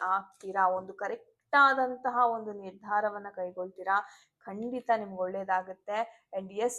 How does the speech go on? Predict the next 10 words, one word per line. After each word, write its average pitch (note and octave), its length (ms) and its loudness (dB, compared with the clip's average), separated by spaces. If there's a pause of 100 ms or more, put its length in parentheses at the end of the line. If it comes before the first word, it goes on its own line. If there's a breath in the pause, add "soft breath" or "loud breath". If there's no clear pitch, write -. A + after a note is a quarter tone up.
(140)
in G#3 160 -10
the A3 260 -2
near B3 220 0
future A3 680 -4 (560)
ನೀವು G#3+ 280 -6
ಒಂದು G#3 560 -6
ತುಂಬಾ A#3 240 -4
ಸ್ಟ್ರಾಂಗ್ A#3 800 0
ಆಗಿರ್ತಕ್ಕಂಥ A#3 840 -2
ಒಂದು A3 580 -4